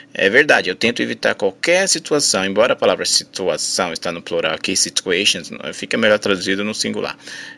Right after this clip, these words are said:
Eu tento evitar qualquer situação that will,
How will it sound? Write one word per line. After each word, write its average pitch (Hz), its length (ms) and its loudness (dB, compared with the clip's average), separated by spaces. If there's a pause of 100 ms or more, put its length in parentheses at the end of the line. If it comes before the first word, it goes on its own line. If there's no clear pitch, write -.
Eu - 120 -2
tento 107 180 0
evitar 107 280 2
qualquer 147 380 2
situação 127 880 0 (360)
that 95 300 4 (220)
will, 95 400 0